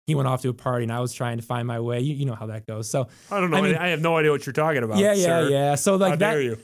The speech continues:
Speaker 1: that, that was kinda wild. I mean, I don't know. Like, a lot of it is just, I mean, funny stuff that we would do. I mean, at the apartments, we'd, you know, we'd all hang out and,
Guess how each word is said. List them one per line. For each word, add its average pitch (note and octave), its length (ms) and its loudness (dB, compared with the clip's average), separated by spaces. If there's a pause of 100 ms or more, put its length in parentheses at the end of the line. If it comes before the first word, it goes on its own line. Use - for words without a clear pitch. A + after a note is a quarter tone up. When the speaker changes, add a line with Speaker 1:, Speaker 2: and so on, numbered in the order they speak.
Speaker 1:
that, G3+ 160 0
that G#3 140 4
was G#3+ 100 2
kinda G3+ 180 2
wild. F3+ 420 2
I A3+ 100 0
mean, B3+ 100 0
I C#4 60 0
don't F3 140 2
know. C3 200 0
Like, E3+ 240 0 (760)
a E3+ 80 0
lot A3+ 180 2
of D#3+ 120 2
it D#3 80 4
is D3+ 120 0
just, E3 300 -2
I F3 60 0
mean, F#3+ 120 4
funny F#3+ 280 0
stuff C#3 340 0
that B2+ 100 -4
we B2 100 0
would A#2 120 -4
do. A2+ 180 -4
I A2 60 -4
mean, C3 120 -2
at C#3+ 80 -4
the D3+ 100 -2
apartments, C#3 480 -2
we'd, C3 240 -4
you B2 140 -4
know, B2 140 -2
we'd C3 140 0
all C3+ 160 2
hang C#3+ 220 -2
out C3+ 320 0
and, B2 340 -4